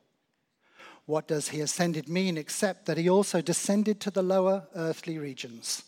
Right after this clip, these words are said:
He who descended is the very one who ascended higher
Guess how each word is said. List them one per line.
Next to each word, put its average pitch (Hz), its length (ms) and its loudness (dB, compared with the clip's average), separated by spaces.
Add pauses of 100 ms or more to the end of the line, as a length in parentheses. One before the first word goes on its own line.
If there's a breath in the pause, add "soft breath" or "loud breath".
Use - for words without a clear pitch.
(920 soft breath)
He 175 280 4
who 165 140 2
descended 165 580 2
is 156 140 0
the 165 80 -4
very 180 320 0
one 165 340 0
who 151 160 -2
ascended 160 480 -2
higher 156 500 -8